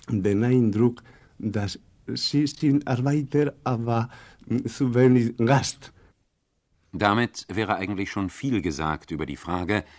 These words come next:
Speaker 2: was ist los mit den Deutschen und ihren Gastarbeitern? Mit den Gastarbeitern, von denen dreihundertzehntausend aus Italien kommen, einhundertvierundsiebzigtausend aus Griechenland,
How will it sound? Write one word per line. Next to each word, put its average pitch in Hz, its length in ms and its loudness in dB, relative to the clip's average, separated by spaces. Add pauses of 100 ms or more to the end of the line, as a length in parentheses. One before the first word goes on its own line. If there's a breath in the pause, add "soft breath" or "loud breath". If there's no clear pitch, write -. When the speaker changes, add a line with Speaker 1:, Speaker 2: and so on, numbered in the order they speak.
(200 soft breath)
Speaker 2:
was 135 240 2
ist - 300 -6
los 107 520 0
mit 80 160 -6
den 78 140 -4
Deutschen 80 500 -4
und 71 120 -10
ihren 78 180 -6
Gastarbeitern? 62 800 -10 (720 loud breath)
Mit 135 120 2
den 156 100 6
Gastarbeitern, 170 720 0
von 147 200 2
denen 127 380 0
dreihundertzehntausend 110 1040 0
aus 90 180 -6
Italien 85 540 -4
kommen, 131 360 -2 (240 loud breath)
einhundertvierundsiebzigtausend 110 1400 -2
aus 71 180 -10
Griechenland, 95 640 -4